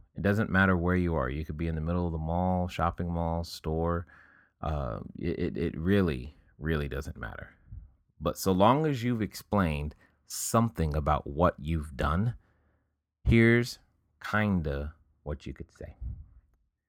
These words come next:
I call this a referral script. It's, "You know, Bob, um,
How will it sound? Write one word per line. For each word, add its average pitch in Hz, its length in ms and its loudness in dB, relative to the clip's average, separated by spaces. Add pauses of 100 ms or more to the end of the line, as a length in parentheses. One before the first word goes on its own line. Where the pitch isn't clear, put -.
(380)
I 82 80 -2
call 95 200 4
this 90 280 0
a 80 300 -2
referral 67 400 -4
script. - 260 -14 (1400)
It's, 82 260 -4 (160)
"You 101 120 0
know, 139 160 6
Bob, 156 320 6 (420)
um, 87 380 -6